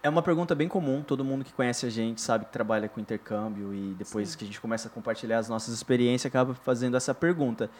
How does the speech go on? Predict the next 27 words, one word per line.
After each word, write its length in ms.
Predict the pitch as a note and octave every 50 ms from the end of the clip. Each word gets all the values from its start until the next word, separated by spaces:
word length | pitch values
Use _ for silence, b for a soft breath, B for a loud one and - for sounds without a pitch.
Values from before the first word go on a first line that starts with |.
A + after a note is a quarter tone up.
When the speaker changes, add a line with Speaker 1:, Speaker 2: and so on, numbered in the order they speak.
| B B B B B
Speaker 1:
E 60 | -
é 40 | F#3
muito 200 | G3+ A3 A3+ C#4+
difícil, 420 | B3 C#4+ A#3+ - D#4 D#4 - - -
porque 280 | - D#3+ - D#3+ D#3 D#3+
foram 200 | - F3 E3+ E3
três 320 | - E3 E3+ G3 - -
fases 400 | - E3+ D3+ D3+ D3 C#3+ C#3+ C3+
diferentes: 600 | C3 C3 - - C#3+ C3 B2 A#2+ D3 F#3 - -
uma 200 | - C3 B2+ B2+
onde 200 | B2+ B2 B2 A#2+
eu 60 | B2 B2
era 100 | A#2+ A#2+
adolescente, 640 | A#2+ B2 A#2+ B2 - - - B2 C3+ D#3+ F3+ -
depois 340 | C#3+ C3 - - A#2+ A#2+ B2
adulto, 440 | C3+ C3 C#3 D3 C#3 C#3+ D3 - F#3+
depois 360 | E3 E3+ F3+ - F3 E3 D#3+
já 220 | D#3 D#3+ D3+ E3 - B B B B B B B B
o 60 | C#3
intercâmbio 360 | C3+ D#3+ D3 D3 D#3+ D3 D3
em 60 | D#3
família 420 | D3+ - E3+ E3 D3+ C#3+ C#3+ D#3 C#3+
com 140 | - D3+
o 40 | C#3+
nosso 220 | C#3+ C#3 C3+ - -
filho. 320 | - E3+ C#3 A#2+ G2+ F#2+ - - -
Speaker 2:
Uhum. 300 | G#3+ G3 F#3 G2 G2+